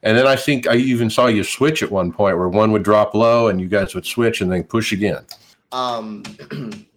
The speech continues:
Speaker 2: yeah, so the top groove, I tried to, I kinda tried to go when everyone was just tame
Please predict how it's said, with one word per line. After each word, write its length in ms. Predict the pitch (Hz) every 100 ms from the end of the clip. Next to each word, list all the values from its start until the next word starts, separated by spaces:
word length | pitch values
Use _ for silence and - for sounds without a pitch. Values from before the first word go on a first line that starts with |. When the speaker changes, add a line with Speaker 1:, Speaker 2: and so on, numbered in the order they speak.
| _ - - _ _
Speaker 2:
yeah, 160 | 127 139
so 160 | 139
the 120 | 131 110
top 360 | 147 160 -
groove, 500 | 143 151 165 160 147 _ _
I 120 | 123
tried 320 | - 156 165
to, 120 | 170 - - - - -
I 80 | 123
kinda 320 | - 156 170
tried 220 | 170 139
to 80 | 127
go 340 | 113 123 120 135
when 160 | 120
everyone 320 | 104 113 120
was 160 | 110 107
just 220 | 117 113
tame 400 | 123 113 113 127